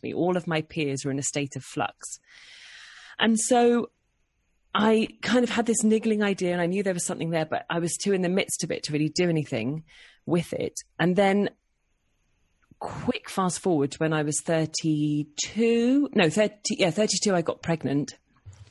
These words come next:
And I suddenly realised that the thing that had really hit home at the beginning of what I've classified as the panic years was this un-, sort of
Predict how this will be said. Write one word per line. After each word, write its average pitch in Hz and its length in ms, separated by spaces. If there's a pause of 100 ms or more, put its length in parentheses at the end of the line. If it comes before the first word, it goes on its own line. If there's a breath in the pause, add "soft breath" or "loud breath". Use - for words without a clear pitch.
(340)
And 170 120
I 160 100
suddenly 185 400
realised 165 600 (300 loud breath)
that 185 120
the 185 100
thing 254 280
that 233 120
had 185 360
really 214 460
hit - 300
home 147 600 (720 soft breath)
at 156 120
the 160 80
beginning 190 400
of 135 180
what 147 180
I've 135 300 (200)
classified 143 500
as 135 100
the 143 60
panic - 420
years 127 240 (320 loud breath)
was 170 120
this 202 180
un-, 220 260 (140)
sort - 200
of - 60